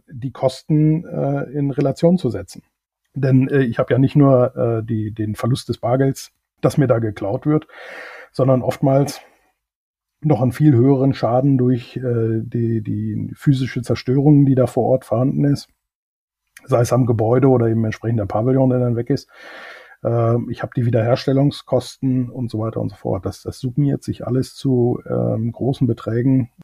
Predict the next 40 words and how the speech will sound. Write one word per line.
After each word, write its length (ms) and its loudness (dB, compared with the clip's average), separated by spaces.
Und 180 -2
von 140 -4
daher 240 2
ist 100 0
es 120 -2
natürlich 300 -4
dann 300 -2
entsprechend 500 -6
für 100 -6
die 80 -4
Bank 240 -6
auch, 320 -12
äh, 380 -14
manchmal 800 2
schwierig 400 -2
zu, 560 -4
äh, 180 -8
sagen, 340 -4
dass 140 -6
sie 80 -4
da 200 -4
wieder 160 -2
einen 100 -6
Automaten 520 -10
hinstellt. 400 -12
Aber 140 -8
in 120 -14
aller 340 -4
Regel 500 -8
w-, 200 -8
wird 220 -6
dann 140 -2
doch 320 -6
wieder 320 -6
ein 140 -12
Automat 520 -10
installiert. 720 0
Kommt 260 0
wirklich 260 0
von 300 -4